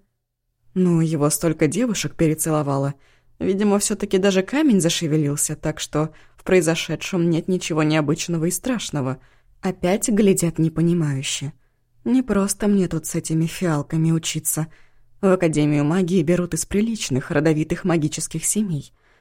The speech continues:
Там детей учат только правильным вещам. В моем же роду, хоть древним и когда-то знатным,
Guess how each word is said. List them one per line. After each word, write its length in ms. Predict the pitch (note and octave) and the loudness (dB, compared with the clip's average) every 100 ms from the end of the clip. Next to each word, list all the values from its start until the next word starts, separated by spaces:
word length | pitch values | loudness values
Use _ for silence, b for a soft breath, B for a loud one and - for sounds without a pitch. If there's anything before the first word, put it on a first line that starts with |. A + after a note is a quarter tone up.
| _ _ | _ _
Там 280 | C4 D#4 A#3+ | 2 6 6
детей 360 | G3 - A3 | 4 2 2
учат 360 | - G#3+ - F#3 | 2 -2 -4 -2
только 260 | F#3 E3+ E3+ | -2 -2 -4
правильным 560 | - D3+ C#3 C#3 C3+ | -2 0 0 0 0
вещам. 480 | C#3+ - - B2 - b b b b - | -2 -4 -6 -10 -12 b b b b 0
В 80 | |
моем 360 | E3 D3 E3 A#3 | 2 4 4 2
же 140 | A#3+ | 2
роду, 400 | A3 G#3 A3 A3 B B B | 2 2 2 0 B B B
хоть 320 | - B3+ - | -2 -2 0
древним 500 | D3+ E3 A3+ A#3 G#3+ | 0 2 2 2 2
и 40 | F3 | 2
когда-то 420 | E3 E3 D#3+ C#3 | 0 0 -2 -2
знатным, 580 | C3+ D#3+ G#3+ G#3+ G#3 | -2 -2 0 2 2